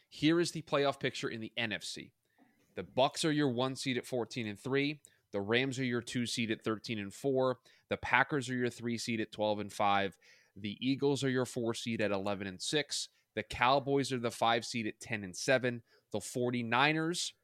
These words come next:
are the six seed at nine and eight. And the seven seeded below five hundred, eight and nine team. Hashtag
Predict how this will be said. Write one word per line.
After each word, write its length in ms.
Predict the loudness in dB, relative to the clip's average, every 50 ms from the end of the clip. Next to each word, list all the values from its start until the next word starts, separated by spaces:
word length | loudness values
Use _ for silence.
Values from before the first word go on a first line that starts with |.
| _ _ 0
are 120 | 2 2
the 140 | 2 0 0
six 380 | 0 0 0 0 0 -2 -2
seed 260 | -2 -2 -2 0 0 0
at 140 | -2 -2
nine 300 | 0 2 2 4 4 4
and 120 | 2 0 -2 -2
eight. 380 | 0 0 0 -2 -4 -8 -16 -18 _ _ _ _ _ -8
And 180 | -6 -4 -4 -2
the 80 | -2
seven 440 | 0 2 4 6 4 4 4 0 0
seeded 560 | 0 0 2 2 2 2 2 0 0 -2 -6 _ _ _ _ _ _ _ _ _ 0
below 400 | 2 2 6 8 8 8 8 6
five 320 | 6 6 6 6 6 6 4
hundred, 520 | 2 0 0 2 2 2 2 2 -2 -6 _ _ _ _ _ _ _ 0
eight 340 | 2 2 2 2 0 -4 -6 -2
and 220 | -2 -2 0 2
nine 360 | 2 4 4 4 2 2 -2 -4
team. 500 | -2 0 0 0 0 0 -4 -6 -10 -18 _ _ _ _ _ _ _ _ _ _ _ _ -6
Hashtag 1080 | 2 6 8 10 10 10 8 4 0 -2 0 4 6 10 10 12 12 10 8 4 0